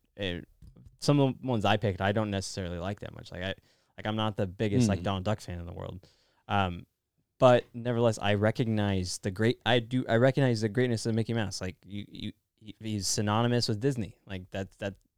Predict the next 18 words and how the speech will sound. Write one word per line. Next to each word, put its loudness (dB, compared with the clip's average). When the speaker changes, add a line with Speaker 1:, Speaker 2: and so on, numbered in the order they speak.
Speaker 1:
that 8
already 6
sets -2
the -6
bar 0
very -2
high. 0
And -4
it's -4
like -2
everybody -2
else, -2
including -2
myself, -2
is -6
trying -4
to, -6
like, -8